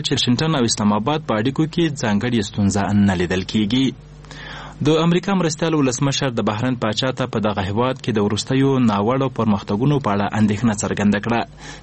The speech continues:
سپینه ماڼۍ وایي چې جو بایدن تېره ورځ خپله اندېښنه د بحرین له پاچا حمید بن عیسی الخلیفه سره په ټلیفون شریکه کړه. د ټلیفوني خبرې وروسته تر دې وشوې چې د بحرین دولت د شیعه او اپوزیسیون ډلو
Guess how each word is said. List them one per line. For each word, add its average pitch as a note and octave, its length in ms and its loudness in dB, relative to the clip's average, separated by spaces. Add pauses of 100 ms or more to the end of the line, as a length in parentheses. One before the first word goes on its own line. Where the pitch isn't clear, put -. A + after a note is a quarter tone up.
سپینه A2+ 300 2
ماڼۍ A2 280 0
وایي C#3+ 220 0
چې E3 80 2 (380)
جو D#3 80 4 (100)
بایدن D3 380 0
تېره C#3 200 0
ورځ B2+ 220 -2
خپله C3 320 -2
اندېښنه A#2+ 380 2 (100)
د G2+ 100 -2
بحرین B2 380 2
له G#2 40 2 (100)
پاچا G#2 320 0 (340)
حمید A#2+ 320 2
بن G#2+ 160 2
عیسی G#2+ 260 -2 (180)
الخلیفه A#2 520 0
سره D#3 180 0 (120)
په G#2+ 160 2
ټلیفون G2+ 360 2 (140)
شریکه G#2+ 380 -2
کړه. B2+ 140 2 (460)
د C#3 220 2
ټلیفوني D3 420 0
خبرې B2+ 240 0
وروسته C#3 440 0
تر G#2+ 120 2
دې G#2+ 100 4 (100)
وشوې E3+ 280 0
چې F#3 160 2
د E3 140 0
بحرین C3+ 340 0
دولت G#2+ 320 0
د G#2 220 0
شیعه D3 260 2
او D3+ 160 0
اپوزیسیون G#2 560 0
ډلو E3+ 180 4